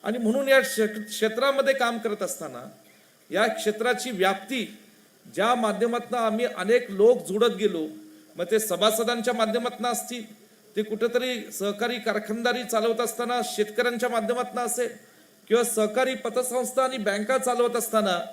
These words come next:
त्या ठिकाणी ठेवीदार आणि कर्जदारांच्या माध्यमातनं असेल, ही माणसं जी जुडली गेली त्या माणसातनं हे आमचं कुठेतरी सगळ्यांचंच या ठिकाणी राजकीय प्रवास किंवा व्यक्तिगत जीवनातला हा लोकांना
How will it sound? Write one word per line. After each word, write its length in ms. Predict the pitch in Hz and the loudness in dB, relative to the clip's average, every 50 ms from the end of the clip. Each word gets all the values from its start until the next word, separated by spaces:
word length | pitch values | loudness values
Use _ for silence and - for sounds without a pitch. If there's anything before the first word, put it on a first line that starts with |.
| - - - - - _ _ - | -14 -18 -20 -20 -20 _ _ 2
त्या 100 | 202 208 | 2 2
ठिकाणी 540 | 214 220 208 - 233 240 240 254 269 269 254 208 - - - - | 2 2 -2 -4 -2 -2 -2 -2 -2 -4 -4 -6 -10 -16 -14 -6
ठेवीदार 460 | 175 175 208 220 262 254 214 262 262 254 | -4 -2 -2 0 2 4 6 6 8 6
आणि 160 | 254 262 262 | 4 2 0
कर्जदारांच्या 720 | 208 - 226 202 185 247 240 247 247 240 240 226 214 226 220 | -2 -2 -2 2 2 4 4 4 4 4 2 0 -2 -2 -2
माध्यमातनं 540 | 214 196 175 180 175 185 175 - - 180 | -2 -2 -2 -4 -4 -6 -6 -8 -8 -8
असेल, 320 | 156 147 - - 151 135 - - - - _ _ _ _ _ - - | -8 -8 -8 -10 -12 -12 -14 -18 -20 -20 _ _ _ _ _ -10 -6
ही 60 | 233 | -4
माणसं 540 | 214 190 160 156 170 185 185 185 - 277 294 | -4 -2 -2 -2 -2 0 0 0 2 2 2
जी 160 | 220 240 277 | 2 2 0
जुडली 340 | 233 208 247 208 202 208 214 | 0 -2 -2 -2 -2 -4 -2
गेली 260 | 160 180 170 180 202 | -2 -4 -4 -4 -6
त्या 200 | 208 - 208 196 | -6 -4 -4 -4
माणसातनं 720 | 190 180 160 165 165 - - 202 - - 185 202 226 240 247 - - - - - - | -4 -4 -8 -8 -8 -6 -4 -4 -4 -4 -2 -2 0 0 -2 -4 -8 -12 -16 -8 -4
हे 120 | 190 214 214 - - - | -4 -4 -4 -6 -10 -12
आमचं 280 | 156 160 156 - 214 | -12 -10 -4 -2 -2
कुठेतरी 520 | 214 214 - 170 151 202 208 208 226 220 220 | -2 -2 -4 -2 -2 -2 0 0 0 -2 -2
सगळ्यांचंच 720 | 214 - 185 156 170 220 254 254 220 233 220 180 - - - - - - _ _ _ | -2 -4 -4 0 0 0 0 2 2 2 2 0 0 -6 -14 -18 -20 -20 _ _ _
या 100 | 156 175 | -2 -2
ठिकाणी 380 | 185 185 190 185 208 208 208 202 | -2 -2 -4 -4 -2 0 0 0
राजकीय 440 | 165 165 170 165 - - - 240 233 | 0 0 -2 -2 -4 -4 0 0 0
प्रवास 540 | 233 - 208 190 190 208 214 220 214 220 - | 0 0 -2 0 2 2 2 2 2 0 0
किंवा 160 | 214 202 180 | 0 0 0
व्यक्तिगत 480 | 160 165 156 - - 208 175 214 202 175 | 0 -4 -8 -8 -4 0 2 2 0 0
जीवनातला 600 | 175 170 175 190 214 214 214 202 190 170 156 - - - - - - - - - - | -4 -6 -2 0 0 0 0 0 0 0 0 -2 -6 -10 -16 -20 -20 -20 -18 -8 -4
हा 100 | 175 190 | -4 -4
लोकांना 760 | 185 160 160 175 170 170 185 202 214 208 214 220 226 233 | -2 -2 -2 -4 -4 -2 -2 0 0 2 4 4 4 2